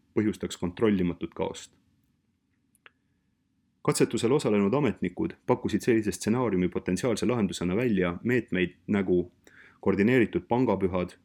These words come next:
võlamaksete ajapikendused ning eemaldumine suurtest valuutadest. Üks Iisraeli ametnik nentis, et nii mastaapse rünnaku suudaksid läbi viia vaid tipptasemel ründajad. Kliendid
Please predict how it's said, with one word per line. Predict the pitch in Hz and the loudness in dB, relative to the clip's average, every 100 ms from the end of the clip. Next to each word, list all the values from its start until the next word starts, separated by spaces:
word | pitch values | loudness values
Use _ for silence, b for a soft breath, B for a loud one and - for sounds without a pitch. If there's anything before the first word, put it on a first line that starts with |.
| _ _ - | _ _ -2
võlamaksete | 123 104 87 - - | 0 0 -2 -4 -4
ajapikendused | 110 113 90 - 87 87 85 87 - _ _ | -2 -2 -2 -2 -2 -2 -4 -8 -10 _ _
ning | 101 95 | 0 2
eemaldumine | 123 123 95 92 92 90 | 2 2 0 0 0 0
suurtest | - 104 - - | 0 0 -2 -4
valuutadest. | 90 85 82 - - - _ _ _ _ _ _ _ _ _ _ _ _ _ _ _ _ _ _ - | -4 -4 -6 -12 -14 -18 _ _ _ _ _ _ _ _ _ _ _ _ _ _ _ _ _ _ -10
Üks | 123 | -2
Iisraeli | 165 151 107 123 | 0 2 2 4
ametnik | 131 101 98 120 | 2 0 -2 2
nentis, | 131 151 90 87 - _ - | 2 2 -2 -4 -8 _ -6
et | 101 95 | -6 0
nii | 117 143 113 | 2 2 2
mastaapse | 90 90 - 117 87 98 | 0 -2 -4 -4 -2 0
rünnaku | 117 127 87 - 87 82 _ _ b _ | 2 2 0 -2 -4 -4 _ _ b _
suudaksid | - 107 - 98 | -2 -2 -2 0
läbi | 120 120 95 | 0 2 2
viia | 90 90 | 2 2
vaid | 117 107 92 - _ _ _ | 2 0 -2 -8 _ _ _
tipptasemel | 117 110 - 82 80 85 87 | -8 -8 -10 -8 -4 -4 -2
ründajad. | 95 90 85 82 - - _ _ _ _ _ _ _ _ _ _ _ _ _ _ _ _ | 0 0 0 -6 -8 -14 _ _ _ _ _ _ _ _ _ _ _ _ _ _ _ _
Kliendid | - 139 165 107 85 | 2 4 6 4 0